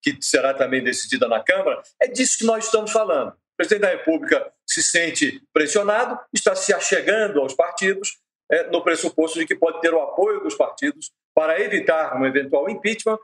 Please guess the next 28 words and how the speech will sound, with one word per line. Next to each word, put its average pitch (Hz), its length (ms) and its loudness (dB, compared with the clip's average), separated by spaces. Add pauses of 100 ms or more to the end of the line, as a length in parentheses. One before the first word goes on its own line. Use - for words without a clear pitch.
(180)
e 156 60 2
evitar 160 500 0 (140)
uma 139 200 0
eventual 135 400 0
aprovação 135 540 -2
de 131 60 -8
uma 135 120 0
denúncia 127 360 -4
criminal 117 520 -2 (260)
na 127 100 2
Câmara 131 300 0
dos 131 120 -6
Deputados. 127 460 0 (240)
É 208 80 2
isso 233 300 0
que - 60 -2
está 180 160 4
acontecendo. 131 560 -2
O - 40 -14
que - 80 -8
eu 214 60 -2
lhe 208 80 -4
pergunto 175 400 0
é 165 60 -2
se - 120 -4
o 202 80 0
seu 143 220 0
partido, 190 520 -2